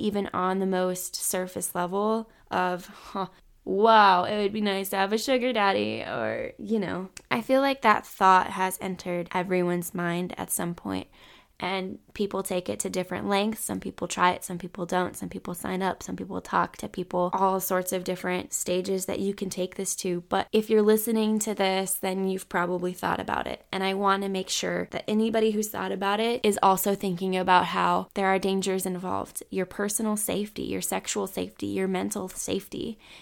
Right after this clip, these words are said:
is at risk whenever you consider something like this. Are you emotionally able to handle that society is going to consider you a sex worker? Whether you think of yourself that way or not doesn't matter.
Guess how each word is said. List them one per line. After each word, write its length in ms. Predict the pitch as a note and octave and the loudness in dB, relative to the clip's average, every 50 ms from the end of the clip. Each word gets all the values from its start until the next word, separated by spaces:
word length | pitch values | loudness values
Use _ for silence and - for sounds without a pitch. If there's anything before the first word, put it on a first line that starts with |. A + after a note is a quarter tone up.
| - - _ _ | -20 -20 _ _
is 240 | - G3 G#3 G#3+ - - | 2 2 2 2 0 -2
at 260 | G3+ G3+ G3+ - - | 0 -2 -2 -2 -2
risk 580 | G#3 G3+ G#3+ A3 A3 G3+ F#3+ - - - - - - - _ _ - | -2 0 2 2 2 0 -2 -2 -4 -4 -6 -10 -20 -20 _ _ -4
whenever 360 | - G3 G3 G3 G#3+ G#3 G#3+ | -2 0 0 0 2 2 4
you 200 | G#3 G#3 G#3 G#3 | 4 4 4 2
consider 500 | - - G#3+ G#3 G#3 - A3+ A3+ A3+ G#3 | 0 -2 -2 -2 0 0 2 2 2 0
something 420 | G3+ - F#3 F3 - - B1+ - | 0 -2 -4 -6 -6 -6 -6 -6
like 220 | - - - - _ | -6 -6 -8 -10 _
this. 340 | - - - G#3+ - - - - - - - - _ - - | -10 -10 -10 -10 -12 -14 -16 -18 -20 -20 -20 -20 _ -4 -2
Are 120 | F#3+ G3 | 0 2
you 220 | G#3 G#3+ A3 A3+ | 2 4 4 6
emotionally 760 | A3 A3 G#3+ G3+ G#3 G#3+ G#3+ - - A3+ A3 A3 A3 A3 - - | 6 6 6 6 4 4 4 2 0 2 2 2 2 0 0 0
able 300 | - G3+ G3+ G3+ G3+ G3+ | -2 -2 2 2 2 2
to 60 | G3+ | 2
handle 720 | F#3 - - G#3 G#3 G#3 G#3 G3+ F#3+ F#3 F#3+ - G3+ - - | -2 -4 -4 -2 0 2 2 2 2 2 2 0 0 -2 -4
that 160 | - G#3 - | -4 -4 -2
society 580 | - G3 F#3 - - G#3 A3 A#3+ B3+ B3+ B3+ B3 | -2 -2 -2 0 4 4 6 6 6 6 6 4
is 100 | A#3 - | 4 4
going 260 | - A#3 A3 A3 A3 | 2 2 2 2 2
to 60 | A#3 | 0
consider 400 | - - A3+ G#3+ - A3 A3 A3 | 0 -2 -2 0 0 0 2 2
you 180 | A3 A3+ A3+ A3 | 2 2 2 0
a 60 | A3 | 0
sex 340 | - - C4 C4 - - - | -2 -4 -4 -6 -6 -8 -8
worker? 380 | - - - - - - - - _ _ _ | -8 -10 -10 -14 -14 -14 -16 -18 _ _ _
Whether 360 | - - G3 G3+ G3 G#3+ G#3+ G#3 | -8 2 4 6 6 8 6 6
you 400 | G3+ F#3 F#3 G3+ A3 C4 D4+ D4 | 4 2 2 4 6 6 6 6
think 260 | - - G#3 G3+ G#3 | 4 0 -4 -2 -4
of 140 | G#3+ G#3 G#3+ | -6 -6 -4
yourself 420 | G#3+ G3 - - G3+ G3 G3 - | -6 -6 -4 -2 -2 -2 -2 -2
that 200 | - F#3+ - - | -2 -2 -2 -2
way 160 | G#3 F#3 F3+ | -2 -2 -2
or 100 | F3+ F3 | -2 -2
not 380 | E3+ G3 A3 A3+ G#3 G3 - - - _ _ _ _ _ _ _ _ | -2 0 0 2 2 0 -2 -4 -10 _ _ _ _ _ _ _ _
doesn't 280 | - F#3+ F#3 F#3+ G3 - | -2 0 0 0 -2 -2
matter. 420 | G3 G3+ G#3+ G#3 - - - - | 0 2 2 0 0 -6 -10 -14